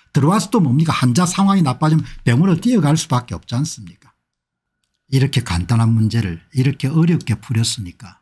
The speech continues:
지역 의료를 망친 장본인은 필수 의료 수가조차 원가 이하로 책정해서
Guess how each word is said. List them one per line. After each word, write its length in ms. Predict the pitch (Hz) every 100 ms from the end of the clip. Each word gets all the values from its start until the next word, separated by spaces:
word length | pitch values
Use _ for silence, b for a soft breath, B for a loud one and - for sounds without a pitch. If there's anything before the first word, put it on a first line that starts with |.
| _
지역 420 | - 185 180 170
의료를 420 | 202 151 170 170 135
망친 640 | 131 147 - 143 120 113
장본인은 920 | 104 101 104 143 143 110 139 98 85 - _ _ _ _ _ -
필수 460 | - 208 202 -
의료 220 | 180 151
수가조차 760 | 156 - 165 147 127 123 - 123
원가 560 | 110 165 202 202 156 117
이하로 360 | 107 113 113
책정해서 800 | 98 - - 104 95 98 - 85